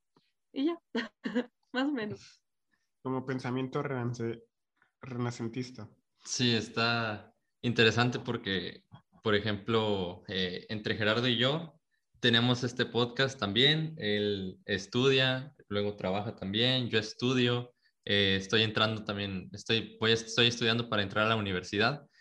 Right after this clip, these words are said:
Speaker 3: entonces se, este, como que sí hago frecuentemente la pregunta de cómo, cómo te administras tú, porque, o sea, yo, la neta, me da, me da miedo entrar al, al mundo adulto, <laughs> entonces,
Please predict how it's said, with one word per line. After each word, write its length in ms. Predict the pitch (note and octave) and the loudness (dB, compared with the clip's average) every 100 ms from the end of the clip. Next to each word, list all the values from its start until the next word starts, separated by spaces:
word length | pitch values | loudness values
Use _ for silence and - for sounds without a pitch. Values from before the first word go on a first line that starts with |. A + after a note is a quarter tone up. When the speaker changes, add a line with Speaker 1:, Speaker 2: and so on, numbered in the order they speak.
| _ _ - | _ _ -2
Speaker 3:
entonces 840 | A2 G#2 A2+ A2+ C3 A#2+ - - _ _ | -2 2 2 4 2 2 0 -10 _ _
se, 240 | - A#2+ A2 | -4 4 4
este, 1000 | G#2 - - A2+ G#2 G2+ F#2+ F#2 F2+ - _ - - | 4 -6 -2 2 4 4 2 -2 -4 -14 _ -18 -4
como 280 | B2 A2+ - | 0 0 2
que 100 | A2 | 0
sí 520 | A#2+ B2 B2+ B2 A#2+ | 4 6 6 4 4
hago 220 | A#2+ B2 | 2 2
frecuentemente 720 | B2 A2 A#2 A2+ B2 A2+ A#2 | 0 0 0 -2 -2 -2 0
la 140 | A#2+ A2+ | -2 -2
pregunta 280 | G#2+ G#2+ | -6 -2
de 160 | B2 A2+ | -2 -2
cómo, 540 | - D3 D#3+ D3 B2+ _ _ _ | -2 -2 0 -2 -4 _ _ _
cómo 360 | C3 D3 E3 D#3 | -2 0 0 2
te 80 | |
administras 680 | C#3 A2+ A2 C3+ - D3+ C3 | 0 2 0 0 -2 -2 -2
tú, 160 | D3 D3 | -2 -4
porque, 400 | C3+ B2 G#2 F#2+ | -6 -4 -4 -2
o 40 | |
sea, 160 | G2 G#2+ | 0 0
yo, 480 | G2 G#2+ A#2+ C3+ - - - _ | 0 -2 -2 -6 -12 -20 -20 _
la 180 | G#2+ G#2+ | 0 2
neta, 480 | G#2 G#2+ G#2+ C#3 C3 | 4 2 0 2 4
me 120 | B2 | 4
da, 320 | A2+ A2+ A#2 G#2+ | 2 2 0 -2
me 140 | A2 | 0
da 140 | G#2+ | 2
miedo 300 | A2+ A#2 A#2 | 2 2 0
entrar 300 | B2 A#2 A2 A2+ | -2 -4 -6 -4
al, 380 | G#2+ F#2 F#2+ _ | -6 -8 -14 _
al 260 | - G#2+ G#2 | -4 -2 -2
mundo 720 | G#2+ G#2+ A#2 A#2 G#2+ F#2+ F#2 | -4 -4 -4 -4 -4 -6 -6
adulto, 680 | G#2 G#2 A#2+ A#2+ E3+ F#3+ - | -4 -2 -4 -4 -6 -8 -4
<laughs> 20 | |
entonces, 880 | B2 A2 - A2+ - D#3 C3+ - | -4 -2 0 0 4 4 4 2